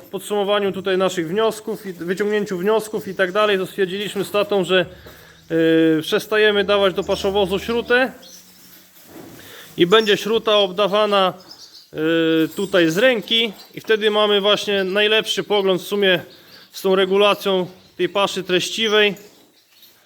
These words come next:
No kurczę, też to się tak nie kalkuluje w sumie dawać cztery, pięć kilo na sztukę, no bo teraz jak żeśmy trochę też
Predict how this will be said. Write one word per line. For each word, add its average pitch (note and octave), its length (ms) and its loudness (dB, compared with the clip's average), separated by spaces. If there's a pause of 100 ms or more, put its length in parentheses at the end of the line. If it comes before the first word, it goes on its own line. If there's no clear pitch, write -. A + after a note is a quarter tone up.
(1080)
No F3+ 80 0
kurczę, A3+ 460 2
też A3 240 2
to G3+ 120 -4
się G3 180 -8
tak G3+ 180 -4
nie G#3 100 0
kalkuluje G#3+ 640 2
w - 60 -4
sumie G3+ 220 -2
dawać G3 360 0
cztery, G3+ 400 0
pięć G3 300 -4
kilo G#3 420 0 (1500)
na F3 180 4
sztukę, G#3+ 400 0
no G3 120 2
bo F#3+ 100 2
teraz G3 240 0
jak F#3 140 -8
żeśmy F#3 280 -8
trochę F#3 300 0
też F#3 340 -2